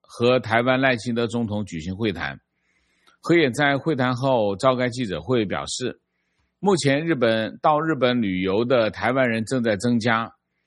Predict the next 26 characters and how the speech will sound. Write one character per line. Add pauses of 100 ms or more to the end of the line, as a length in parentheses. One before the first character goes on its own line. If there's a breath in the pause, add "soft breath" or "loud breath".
(360)
台
积
电
进
驻
了
熊
本
县， (160)
日
本
和
台
湾
应
该
在
经
济
和
人
员
交
流
领
域